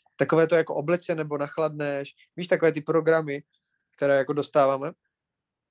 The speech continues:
tak jsem tady měl spojené, měl jsem díky tomu jako fakt jako nenávist k-, ke chladu. No, ale to všechno se <clears throat> změnilo, když, jako já jsem pořád, pořád slyšel, jak je ledová sprcha super,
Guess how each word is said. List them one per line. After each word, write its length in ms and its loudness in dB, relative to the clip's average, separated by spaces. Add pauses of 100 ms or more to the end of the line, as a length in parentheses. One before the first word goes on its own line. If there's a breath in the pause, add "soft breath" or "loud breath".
(220)
tak 120 -4
jsem 100 -10
tady 120 0
měl 100 -4
spojené, 300 0
měl 120 -6
jsem 160 -10
díky 160 -6
tomu 160 2
jako 160 -2
fakt 220 -6 (1040)
jako 500 2 (260)
nenávist 800 -2
k-, 320 -20
ke 100 0
chladu. 340 -4 (480 soft breath)
No, 200 2 (640 loud breath)
ale 480 2
to 80 -6
všechno 240 -8
se 220 -6 (180)
<clears throat> 200 6
změnilo, 680 2 (320)
když, 280 -6 (120)
jako 180 2
já 100 6
jsem 180 0 (220)
pořád, 340 4
pořád 180 0
slyšel, 280 0
jak 100 0
je 60 0
ledová 260 -2
sprcha 320 -16
super, 480 0